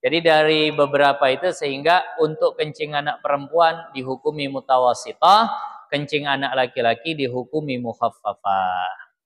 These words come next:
<clears throat> Nah, dikit lagi. Ya. Ini kita pemanasan lah ya.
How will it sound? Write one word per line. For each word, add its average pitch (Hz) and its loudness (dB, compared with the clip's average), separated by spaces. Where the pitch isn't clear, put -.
<clears throat> 135 0
Nah, 113 0
dikit 147 -2
lagi. 113 -2
Ya. 95 -14
Ini 123 0
kita 127 2
pemanasan 120 -2
lah 101 -4
ya. 95 -4